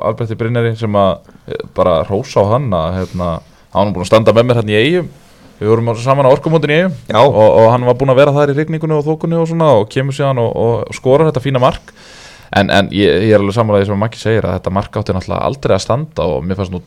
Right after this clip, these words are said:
Speaker 1: dómarinn líka vera bara nokkuð vel staðsettur í þessu
Speaker 2: Já.
Speaker 1: atviki. Þannig að mér var svolítið skrítið að, að, að, að það skyldi hafa farið fram hjá þeim. En mark er mark og, og hérna,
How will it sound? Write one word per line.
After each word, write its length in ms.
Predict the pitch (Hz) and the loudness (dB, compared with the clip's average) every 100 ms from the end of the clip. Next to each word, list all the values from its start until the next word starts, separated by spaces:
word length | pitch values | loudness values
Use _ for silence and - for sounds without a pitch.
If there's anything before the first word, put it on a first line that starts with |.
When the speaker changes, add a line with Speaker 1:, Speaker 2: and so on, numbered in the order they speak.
| - | -2
Speaker 1:
dómarinn 400 | 98 139 160 131 | 0 0 -2 -2
líka 160 | 117 113 | 0 4
vera 160 | 131 | 4
bara 160 | 123 107 | 4 0
nokkuð 220 | 113 107 | -2 0
vel 80 | 104 | -2
staðsettur 560 | - 123 170 165 143 143 | 0 0 0 -2 -4 -4
í 80 | 160 - | -4 -6
þessu 180 | 139 143 | -2 0
Speaker 2:
Já. 60 | 160 | 0
Speaker 1:
atviki. 260 | 165 151 135 - - - - - | -2 -6 -10 -14 -20 -20 -20 -6
Þannig 100 | 95 | -2
að 60 | |
mér 100 | 101 | 0
var 80 | 101 | 0
svolítið 220 | 101 95 | -4 -6
skrítið 640 | - - 107 165 - 151 - | -6 -8 -6 -8 -6 -6 -4
að, 540 | 110 127 127 127 127 127 123 - - | -2 0 2 2 2 2 0 -2 -12
að, 240 | - 123 120 104 | -6 -4 -2 -2
að, 200 | 110 95 - | -2 -4 -4
að 260 | 117 - - - - | -6 -6 -20 -20 -4
það 200 | 139 139 - | 2 2 2
skyldi 240 | 156 151 | -2 2
hafa 160 | 151 143 | 2 4
farið 140 | 147 | 0
fram 180 | 151 160 | 2 0
hjá 80 | 170 | 0
þeim. 140 | 165 - _ _ - | -2 -10 _ _ 0
En 240 | 95 135 175 - - - - - | 2 2 -6 -16 -20 -20 -20 -14
mark 340 | 80 104 120 104 | -2 -2 -2 -2
er 40 | |
mark 320 | 107 - - | -2 -2 -4
og, 120 | 98 87 | -2 0
og 220 | 98 101 | 0 0
hérna, 320 | 95 98 92 | -2 0 -2